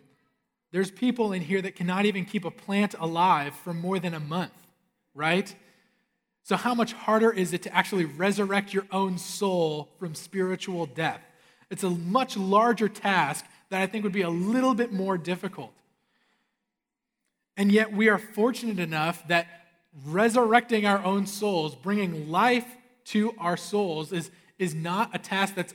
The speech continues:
actually accomplished in our own power, but it's actually accomplished in the power of God. So Paul reminds us that it doesn't begin with us, it actually begins with Christ.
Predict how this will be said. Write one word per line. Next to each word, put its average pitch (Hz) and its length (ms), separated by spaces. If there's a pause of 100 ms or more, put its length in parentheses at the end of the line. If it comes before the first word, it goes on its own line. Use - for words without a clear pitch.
actually 185 380
accomplished 185 560
in 175 80
our 165 160
own 196 160
power, 147 320
but 175 80
it's 175 160 (480)
actually 220 420
accomplished 160 600
in 165 80
the 160 60
power 147 520 (300)
of 151 160
God. 165 360 (2000)
So 190 160
Paul 233 220
reminds 208 360
us 214 60
that 196 160
it 180 80
doesn't 240 240
begin 180 400
with 185 180
us, 127 260
it 175 80
actually 208 280
begins 160 640 (220)
with 156 220
Christ. - 520